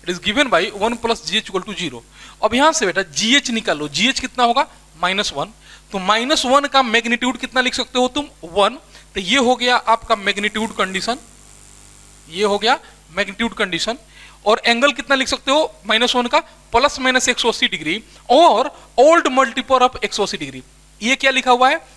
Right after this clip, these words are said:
ये odd लिखने का तरीका है। ये ज़ीरो का value, ए, क्यू का value zero put करो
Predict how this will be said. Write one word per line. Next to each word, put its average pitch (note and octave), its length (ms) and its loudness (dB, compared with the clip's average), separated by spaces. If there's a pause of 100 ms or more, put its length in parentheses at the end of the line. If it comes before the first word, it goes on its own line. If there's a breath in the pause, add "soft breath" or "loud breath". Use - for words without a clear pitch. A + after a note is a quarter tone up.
(140)
ये A3 260 0
odd D4 200 6
लिखने B3+ 280 0
का A#3+ 120 2
तरीका G3 360 -2
है। D#3 160 -8 (240 loud breath)
ये G#3 100 2
ज़ीरो G3+ 300 -2
का C4+ 100 0
value, B3 340 0 (100)
ए, G#3+ 160 2 (180)
क्यू A#3+ 140 0
का B3+ 120 2
value A#3 220 2
zero G#3+ 240 -2
put A#3+ 220 -10
करो C4 200 0